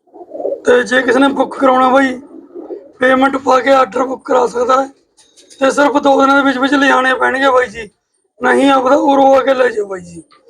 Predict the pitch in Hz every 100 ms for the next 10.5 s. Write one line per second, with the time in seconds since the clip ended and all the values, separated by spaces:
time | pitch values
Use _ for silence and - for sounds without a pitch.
0 | _ - _ - 240 240 277 277 269 -
1 | - _ _ _ _ _ _ _ _ _
2 | _ - - - 269 269 269 262 262 262
3 | 277 277 277 269 277 - 247 - 247 269
4 | 294 - 240 254 277 _ _ _ _ _
5 | _ - - 180 247 247 277 294 285 294
6 | 269 277 277 277 285 247 247 240 240 254
7 | 254 262 - - _ _ _ _ _ 277
8 | 269 294 285 - - 254 262 - - -
9 | _ _ - 185 254 285 311 269 269 240
10 | 208 170 151 139 135